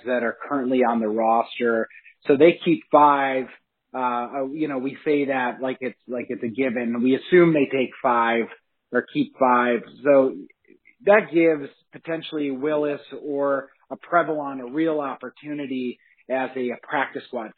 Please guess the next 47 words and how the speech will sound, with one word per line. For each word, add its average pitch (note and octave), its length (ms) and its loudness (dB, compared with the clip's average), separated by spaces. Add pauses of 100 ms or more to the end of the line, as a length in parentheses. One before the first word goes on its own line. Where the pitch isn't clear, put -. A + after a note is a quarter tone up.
candidate, A2 480 -12
doesn't B2+ 320 -4
it? C#3+ 240 -2
I C#3 80 -4
mean, C3 240 2
the C3 80 -2
Packers D3 500 0
really D3 460 4
do D3 200 2
like C3+ 340 -2
to C3 180 -2 (420)
keep - 220 -2
young C3+ 320 -4 (260)
talent C#3 480 -4
in D3 180 -4
their B2+ 220 -2 (140)
system, B2+ 580 -2 (260)
and C#3+ 140 0
I C3+ 160 0
feel D#3+ 180 4
like, C#3+ 300 2
uh, B2+ 140 2
you B2+ 180 0
know, B2+ 160 -4
that D3 200 2 (100)
could D3 200 -4
potentially C3+ 460 -8
be B2+ 140 -2
an B2 120 -2
opportunity. C3 800 -4 (360)
Um, B2 360 0 (260)
should D#3+ 160 -2
they D#3 120 0
not D3 240 -4
be D3 80 2
able C#3 140 -2
to C3 220 -2
earn D3 380 -4
a, C3+ 400 -6
uh, - 20 -10
a A2+ 540 -12
fifty-three C#3+ 560 -2
man C3 360 -2 (100)
spot B2+ 340 -2 (100)
right C#3 220 0
out B2+ 160 -2
of - 80 -8